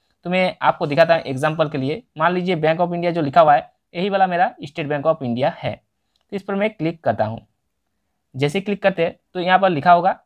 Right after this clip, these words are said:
स्टेट बैंक ऑफ इंडिया, उसके नीचे यहाँ पर लिखा होगा अकाउंट नंबर, तो अकाउंट नंबर वाला यहाँ पर देखने को मिल जाएगा। अगर आपको इसका आईएफएससी कोड भी पता करना है और ब्रांच भी पता करना है तो यहाँ पर साइड में देख सकते हैं सेटिंग लिखा हुआ है, सेटिंग वाले ऑप्शन में आपको क्लिक करना है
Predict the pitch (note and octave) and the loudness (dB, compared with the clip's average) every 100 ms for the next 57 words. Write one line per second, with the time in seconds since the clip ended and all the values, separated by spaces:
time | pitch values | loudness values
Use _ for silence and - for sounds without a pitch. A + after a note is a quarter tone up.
0 | _ C3+ F3 D#3 D#3 C#3+ C3 C3+ D3 A3 | _ -10 -8 -2 -2 0 -4 -4 -2 -4
1 | - _ _ _ _ F3 - G#3+ E3 F3+ | -4 _ _ _ _ -14 -6 -4 -4 -2
2 | F3 E3+ D#3+ D#3 D3 E3+ - _ - C3 | 0 2 2 2 2 0 -6 _ -10 0
3 | D#3 D3 C3 D3+ A#3 - _ G3 F3+ G3 | 0 2 -2 -2 -4 -6 _ -8 -2 0
4 | F#3+ E3+ D#3 D#3 D#3+ - F3 C#3 E3+ B2 | 0 -2 -2 0 -2 -2 -8 -6 -6 -6
5 | B2 C3+ C#3 A2+ A2 G#2+ - _ _ _ | -6 -6 -6 -6 -6 -8 -12 _ _ _
6 | _ C3 E3 E3 - - C3+ C#3 D#3 D#3 | _ 0 4 4 2 -4 -4 -4 -6 -6
7 | - E3 C#3 - G#2+ A2+ B2+ F3 F3 E3+ | -2 0 0 -4 -4 -4 -4 -8 -6 -6
8 | F3 E3+ E3+ E3+ E3+ E3 B2+ B2 C3 E3 | -2 2 4 4 2 0 0 0 -2 -4
9 | E3+ E3+ E3 D3 C3 F3+ _ _ - F#3 | -2 0 0 -2 -2 -8 _ _ -6 -4
10 | F#3 E2 - D3 C#3+ - D#3+ E3+ E3 D#3+ | -4 -6 -8 -10 -10 2 2 4 -4 -4
11 | D#3 E3 F3 _ C3 B2 E3+ D#3 D3+ C#3+ | -8 -10 -10 _ -10 -8 -6 0 2 2
12 | A3+ - F3+ F#3 F#3 E3+ E3 E3 D3+ D3+ | -2 -12 -12 -6 -4 -4 -6 -8 -8 -8
13 | C#3+ C3 D3+ D3+ G#3 | -12 -8 -4 -4 -6